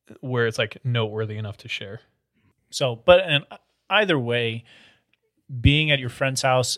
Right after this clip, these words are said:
Speaker 2: you're at least out of your element and you're not familiar with the surroundings. This story comes from Dana the giraffe. <laughs> It was when she was a sophomore in high school.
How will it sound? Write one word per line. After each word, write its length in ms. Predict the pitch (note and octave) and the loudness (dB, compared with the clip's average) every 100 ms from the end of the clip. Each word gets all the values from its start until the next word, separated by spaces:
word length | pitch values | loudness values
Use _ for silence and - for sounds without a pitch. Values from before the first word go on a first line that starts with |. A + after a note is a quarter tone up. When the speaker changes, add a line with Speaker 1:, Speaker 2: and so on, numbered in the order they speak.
| - | -6
Speaker 2:
you're 320 | B2+ C3 B2+ - | -2 2 0 0
at 120 | A#2+ | -2
least 320 | C#3 C#3 - - | 0 -2 -2 -4
out 160 | A#2+ | -4
of 140 | A#2+ A2 | -4 -8
your 160 | A2+ | -12
element 560 | G#2+ A2+ B2 C3+ D3+ D#3 | -10 -10 -8 -8 -10 -10
and 320 | B2+ A2+ A2 - - _ - | -8 -8 -10 -16 -20 _ -8
you're 180 | B2+ B2+ | -6 -4
not 300 | B2+ B2 - | -4 -6 -8
familiar 520 | C3 A#2 A2+ A2+ A2 | -12 -10 -10 -12 -12
with 160 | A2 | -14
the 80 | - | -8
surroundings. 800 | G#2+ A2 G#2 G#2+ A2+ C3+ D#3 - - _ _ _ _ _ _ _ _ | -6 -4 -6 -8 -6 -6 -6 -10 -12 _ _ _ _ _ _ _ _
This 200 | C#3 C#3+ | -4 -2
story 540 | - E3+ E3 D#3+ E3+ - _ _ _ _ | 0 2 4 4 0 -6 _ _ _ _
comes 380 | - C#3 C#3 - | -10 -6 -4 -6
from 680 | - G#2 G#2 A#2 D#3 F3+ F3 - _ - A#2+ | -10 -12 -10 -8 -8 -10 -12 -20 _ -14 -2
Dana 480 | C#3 D#3 D#3 E3 | 0 2 2 2
the 160 | D3 C3 | 0 -2
giraffe. 680 | A#2 B2 B2 G#2+ A#2 - - - - | -2 0 0 0 -4 -10 -18 -18 -4
<laughs> 160 | F#3 - _ _ _ _ _ _ _ _ _ _ - | -4 -4 _ _ _ _ _ _ _ _ _ _ -2
It 140 | D3 | 0
was 520 | D3 C#3+ C3+ C3 - - _ - | 2 4 4 4 0 -2 _ -4
when 160 | C3 | -2
she 160 | B2 C#3 | 2 0
was 120 | B2+ | 0
a 60 | C3 | 0
sophomore 640 | - D3+ C#3 D3+ C#3 D3+ | 0 0 -4 -4 -4 -4
in 160 | C3 | -4
high 280 | A#2+ - C3 | -6 -4 -4
school. 480 | B2 - G2+ F#2 | -4 -6 -10 -14